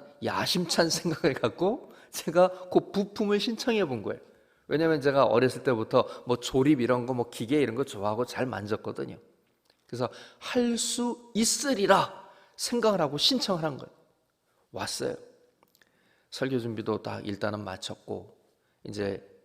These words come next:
새벽 준비를 하기 전에 좀 쉬는 시간이어서 "네, 한번 해봐야지." 그러고 덤볐는데요. 컴퓨터를 딱 열어보니까 그 기판이라고 그러잖아요. 그 안에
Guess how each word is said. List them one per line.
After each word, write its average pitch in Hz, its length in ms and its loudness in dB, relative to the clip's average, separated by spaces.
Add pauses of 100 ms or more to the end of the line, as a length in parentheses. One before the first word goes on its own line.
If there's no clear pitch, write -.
(140)
새벽 135 260 -4
준비를 113 300 -4
하기 113 220 -4
전에 98 240 -8
좀 98 180 -8
쉬는 196 320 -2
시간이어서 120 720 -4 (240)
"네, 95 100 -12
한번 98 300 -6
해봐야지." 127 800 -2 (320)
그러고 104 240 -4
덤볐는데요. 113 880 -4 (1080)
컴퓨터를 127 500 -4
딱 123 200 -4
열어보니까 113 720 -2 (800)
그 - 260 -6
기판이라고 156 680 -2
그러잖아요. 104 500 -8
그 - 220 -10
안에 151 220 -8